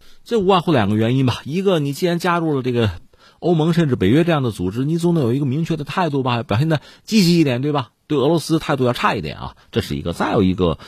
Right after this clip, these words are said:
恐怕也是和当年苏东集团里边苏联作为大国带头大哥吧，对其他国家、其他盟友吧，可能是态度过于强势，和这个可能也有关系吧。总之，你看，从二零一八年开始，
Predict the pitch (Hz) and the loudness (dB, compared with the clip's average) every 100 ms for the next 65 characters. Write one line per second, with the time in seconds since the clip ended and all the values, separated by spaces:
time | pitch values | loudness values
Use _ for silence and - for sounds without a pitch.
0 | - _ 85 85 110 76 76 92 - 123 | -20 _ -2 2 2 0 -2 -6 0 0
1 | 120 98 104 - 113 110 95 92 90 85 | 2 0 -2 2 2 4 0 0 0 0
2 | 64 73 - _ _ - - - 135 123 | -2 -6 -8 _ _ -20 -18 2 4 4
3 | 127 143 - 139 71 85 107 123 - 127 | 0 -2 -2 -4 -4 -6 -4 -6 -4 -6
4 | 80 156 147 - - _ 127 101 - 147 | 0 4 4 0 -16 _ -4 -4 0 2
5 | 139 123 87 73 78 80 104 123 98 131 | 4 0 -2 -6 -6 -6 -4 0 0 0
6 | 87 - 62 - 57 76 80 65 - - | -4 -8 -14 -8 -2 -2 -2 -4 -8 -18
7 | - - 90 87 - 85 95 92 - 67 | -6 -2 0 0 2 0 0 0 0 0
8 | 113 196 - - 113 185 175 92 151 - | -2 -4 -6 -8 -4 -4 -2 -2 0 0
9 | 101 202 160 82 - _ _ _ _ - | -2 0 0 0 -8 _ _ _ _ -20
10 | - 139 170 151 113 143 107 117 127 143 | 0 4 6 4 4 2 2 0 -2 -2
11 | 143 139 131 127 127 123 - | -2 -2 -2 -2 -4 -4 -8